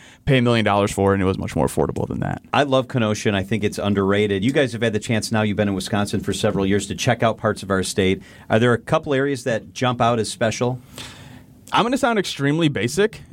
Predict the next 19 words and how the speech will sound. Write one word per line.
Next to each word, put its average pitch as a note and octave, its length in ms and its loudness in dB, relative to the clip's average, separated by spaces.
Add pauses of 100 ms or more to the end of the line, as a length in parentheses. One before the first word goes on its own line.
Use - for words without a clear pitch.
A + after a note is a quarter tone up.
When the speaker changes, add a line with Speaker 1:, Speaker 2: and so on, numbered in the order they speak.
(140)
Speaker 1:
and C#3 180 2
say, C#3 280 4
like, C#3 220 4
the C#3 60 2
Door B2+ 300 2
County B2+ 460 0
area, C3+ 520 4
my B2 240 2
Speaker 2:
Yeah, C3+ 60 2
that's C3 300 0
Speaker 1:
ideal B2+ 320 2
Speaker 2:
great. C3 340 -6
Speaker 1:
uh, D3 40 4
yeah, E3+ 260 2
my E3 180 2
ideal G#3 320 2
vacation E3 800 -2 (140)
really D3+ 340 2
is C#3+ 140 0